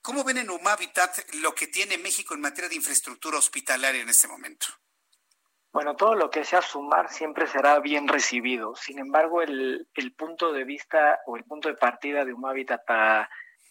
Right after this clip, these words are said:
Speaker 2: para una estrategia para atender a personas con covid diecinueve es radicalmente distinta y te explico los puntos. El primero es, si has estado, que seguramente lo has estado en el centro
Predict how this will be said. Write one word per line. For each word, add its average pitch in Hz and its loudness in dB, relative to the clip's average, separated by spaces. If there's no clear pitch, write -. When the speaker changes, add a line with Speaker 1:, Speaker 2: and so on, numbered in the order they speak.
Speaker 2:
para 117 4
una 139 0
estrategia 135 0
para 120 2
atender 123 -4
a 135 0
personas 135 -2
con 127 -4
covid 131 -2
diecinueve 139 0
es 131 0
radicalmente 120 2
distinta 131 2
y 127 -2
te - 0
explico 120 -2
los 120 -4
puntos. - -2
El 135 -4
primero 165 4
es, 175 2
si - -6
has 143 -2
estado, 143 2
que - -4
seguramente 127 0
lo 131 2
has 127 -2
estado 135 4
en 113 -6
el 98 -8
centro 123 -4